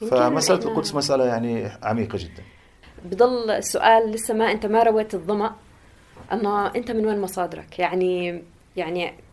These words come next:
Speaker 1: تمام البداية مع الملتقى، لكن هذا الفهم الآلي، ال-،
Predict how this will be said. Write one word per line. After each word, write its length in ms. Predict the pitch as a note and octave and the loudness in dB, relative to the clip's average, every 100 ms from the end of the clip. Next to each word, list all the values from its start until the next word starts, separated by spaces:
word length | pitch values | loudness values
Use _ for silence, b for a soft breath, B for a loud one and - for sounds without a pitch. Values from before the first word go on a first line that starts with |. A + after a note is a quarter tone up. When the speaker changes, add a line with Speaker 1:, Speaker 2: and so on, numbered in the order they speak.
| - | -8
Speaker 1:
تمام 420 | G3 A3 A3 F3+ | 0 0 0 -2
البداية 480 | F3 E3+ F#3 G#3 G3+ | -4 -2 0 2 0
مع 140 | F3 | -2
الملتقى، 580 | F3+ F#3 G3 - - D#3 | -4 -6 -6 -10 -14 -12
لكن 380 | F3 A#3 A#3+ A3 | -8 -8 -6 -4
هذا 260 | A3 A#3+ A3+ | -2 0 -2
الفهم 400 | A3 G#3+ G3 F3 | -2 -4 -4 -6
الآلي، 500 | E3+ G3 G3+ F#3 F3 | -4 -2 -2 -4 -6
ال-، 340 | E3 E3 E3+ | -10 -14 -18